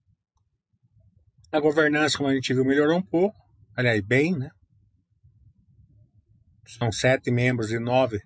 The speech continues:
são independentes. Eles são muito ligados ao graac, né? Que é uma, como a gente sempre vê, vê o presidente da J R S F falando.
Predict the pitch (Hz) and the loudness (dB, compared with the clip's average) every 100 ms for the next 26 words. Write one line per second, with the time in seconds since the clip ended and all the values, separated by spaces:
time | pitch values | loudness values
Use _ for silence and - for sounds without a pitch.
0 | - - 110 117 143 151 143 165 185 - | -8 -4 -4 -2 -4 -4 -4 -6 -8 -10
1 | - - - - - - - - _ _ | -14 -18 -20 -20 -16 -16 -16 -20 _ _
2 | - - - _ - _ _ _ _ _ | -20 -20 -20 _ -20 _ _ _ _ _
3 | _ _ - _ _ _ _ _ _ _ | _ _ -20 _ _ _ _ _ _ _
4 | - - - _ - - - - - - | -20 -20 -20 _ -20 -20 -20 -20 -20 -20
5 | _ _ - 131 127 127 147 156 156 143 | _ _ -8 0 2 4 4 4 4 2
6 | 143 135 127 135 127 127 117 127 127 147 | 2 2 2 2 2 2 2 2 4 2
7 | 170 - 127 160 - - - - 110 107 | 0 -4 -8 -8 -12 -20 -18 -8 -6 -6
8 | - 117 107 117 - 113 104 107 117 110 | -8 -4 -4 -4 -4 -6 -4 -4 -4 -4
9 | 110 _ 113 110 123 110 104 101 107 110 | -8 _ -10 -4 -4 -4 -8 -4 -4 -4
10 | 110 107 104 104 104 101 101 110 101 - | -4 -4 -4 -4 -4 -2 -4 -4 -6 -4
11 | 127 135 135 143 175 | -4 -4 -6 -10 -10